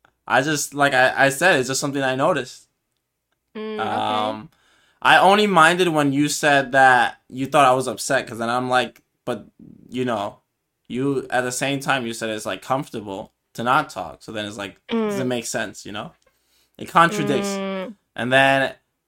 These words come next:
Speaker 1: it's also didn't feel like a compliment in that situation, <laughs> you know?
Speaker 2: Mm.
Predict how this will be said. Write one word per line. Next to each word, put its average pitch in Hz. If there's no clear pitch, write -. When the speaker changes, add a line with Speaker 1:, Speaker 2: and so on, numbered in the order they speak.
Speaker 1:
it's 143
also 160
didn't 147
feel 160
like 143
a 135
compliment 113
in 107
that 110
situation, 107
<laughs> -
you 160
know? 110
Speaker 2:
Mm. 202